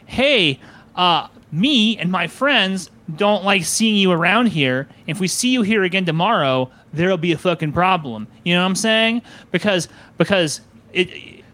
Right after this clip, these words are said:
when, when a fly lands on a fucking piece of shit and then it lands on your sundae,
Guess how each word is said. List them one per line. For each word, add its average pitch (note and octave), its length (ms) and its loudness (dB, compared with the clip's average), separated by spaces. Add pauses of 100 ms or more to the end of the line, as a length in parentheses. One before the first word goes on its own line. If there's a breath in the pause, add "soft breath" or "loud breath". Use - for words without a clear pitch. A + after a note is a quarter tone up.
when, G3 160 0
when G3 120 4
a F3 80 2
fly A#3+ 520 -2
lands F#3+ 460 0
on F3+ 140 0
a C#3+ 40 -4
fucking F3+ 320 -2
piece F#3+ 200 -2
of D3+ 80 -4
shit G#3+ 400 0 (200 loud breath)
and E3+ 100 -2
then G3+ 100 2
it F3 100 -2
lands F#3+ 280 0
on F3+ 120 2
your D#3 120 -2
sundae, G#3+ 640 0